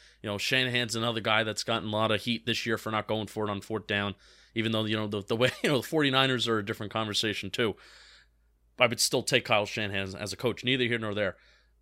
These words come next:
They have offenses that put up points at enough of a rate where you don't need to worry about whether they go for it on fourth down or not, because you have confidence in those offenses that, hey, next time they're in the red zone, next time they're at midfield and it's a fourth and three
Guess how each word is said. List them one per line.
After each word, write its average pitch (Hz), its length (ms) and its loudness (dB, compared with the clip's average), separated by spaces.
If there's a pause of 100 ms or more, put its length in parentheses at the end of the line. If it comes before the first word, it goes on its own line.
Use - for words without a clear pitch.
They 160 220 4
have 156 220 4
offenses 135 640 2
that 120 240 0
put 139 160 2
up 127 160 0
points - 680 0 (260)
at 117 100 0
enough 123 220 -2
of 120 120 -4
a 123 40 2
rate 120 380 4 (300)
where 113 120 0
you 123 120 2
don't 147 160 0
need 147 140 -2
to 135 80 -4
worry 139 220 4
about 117 220 2
whether 117 160 0
they 113 140 0
go 117 140 2
for 117 180 -4
it 110 40 -2
on 107 80 -4
fourth 113 240 -4
down 107 220 -4
or 90 60 -6
not, 80 160 -12 (260)
because 104 260 -8
you 120 100 4
have 135 160 4
confidence 143 520 0
in - 60 -6
those 113 180 0
offenses 107 760 2 (360)
that, 120 320 2 (240)
hey, 165 180 8
next 139 220 2
time 180 180 6
they're 170 140 4
in 151 80 2
the 135 80 2
red 147 180 4
zone, 165 320 2 (180)
next 139 280 2
time 175 180 2
they're 156 140 6
at 147 100 4
midfield 147 640 2
and 131 80 2
it's 123 120 -2
a 127 40 -2
fourth 151 320 -2
and 135 120 -4
three 160 440 2